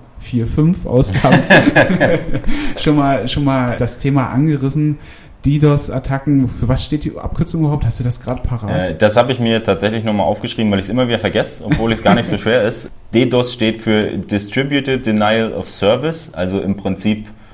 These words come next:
Speaker 2: grob übersetzt eine, eine Serviceverweigerung
Speaker 1: Mhm.
Speaker 2: quasi, eine erzwungene Serviceverweigerung durch die betroffene Website in dem Fall.
Speaker 1: Genau, eine
Speaker 2: Ja.
Speaker 1: Abkürzung, die man oft verwendet, obwohl man wirklich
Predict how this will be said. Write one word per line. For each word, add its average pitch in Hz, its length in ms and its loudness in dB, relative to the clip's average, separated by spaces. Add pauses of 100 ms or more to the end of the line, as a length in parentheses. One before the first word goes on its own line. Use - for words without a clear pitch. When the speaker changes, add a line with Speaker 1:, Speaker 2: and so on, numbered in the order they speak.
(420)
Speaker 2:
grob 82 280 -2
übersetzt 90 580 -2
eine, 87 280 -2
eine 85 180 -4
Serviceverweigerung 80 1400 -2 (100)
Speaker 1:
Mhm. 117 220 0
Speaker 2:
quasi, 78 420 -2
eine 76 140 -8
erzwungene 85 560 -6
Serviceverweigerung 92 1080 -2
durch 85 260 -6
die 82 320 -6 (220)
betroffene 76 720 -6 (100)
Website 73 480 -6
in 65 120 -12
dem 64 180 -14
Fall. 117 120 -4
Speaker 1:
Genau, 117 140 0
eine 113 180 -4
Speaker 2:
Ja. - 60 -4
Speaker 1:
Abkürzung, 123 420 -2
die 117 100 -2
man 117 280 2
oft 120 180 -2
verwendet, 123 440 2
obwohl 123 180 -2
man 120 380 2
wirklich 127 240 -8